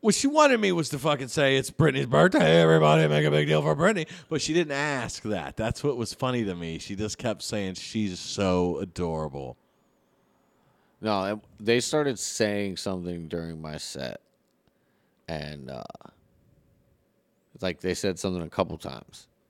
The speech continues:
Speaker 1: To each other or just out loud?
Speaker 2: Like, at both.
Speaker 1: And
Speaker 2: It
Speaker 1: it's
Speaker 2: was, like,
Speaker 1: a,
Speaker 2: the same, to each other, but out loud.
Speaker 1: fur boots and that one lady that was right next to her.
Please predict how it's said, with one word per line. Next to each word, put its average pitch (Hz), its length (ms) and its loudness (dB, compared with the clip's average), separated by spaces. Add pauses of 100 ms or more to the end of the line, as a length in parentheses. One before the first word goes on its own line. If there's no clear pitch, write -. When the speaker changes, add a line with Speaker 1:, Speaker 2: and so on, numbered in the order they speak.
(460)
Speaker 1:
To 135 160 0
each - 180 -4
other 160 240 2
or 143 80 0
just 120 400 -10
out 120 160 0
loud? 98 260 0 (440)
Speaker 2:
Like, 95 340 -6
at 110 200 -2
both. 101 420 2 (300)
Speaker 1:
And 139 100 -2
Speaker 2:
It 120 60 4
Speaker 1:
it's - 0 -
Speaker 2:
was, 120 120 2
like, 110 220 0
Speaker 1:
a, 135 60 -2
Speaker 2:
the 120 140 0
same, 113 480 -2
to - 180 -2
each 127 160 -2
other, 117 180 2
but 101 200 -2
out 90 200 -4
loud. - 180 -8
Speaker 1:
fur 180 180 6
boots 139 440 4
and 123 120 -4
that 113 180 0
one 117 160 0
lady 110 200 4
that 104 80 4
was 95 100 0
right 95 120 -2
next 87 240 -4
to 85 120 -6
her. - 120 -8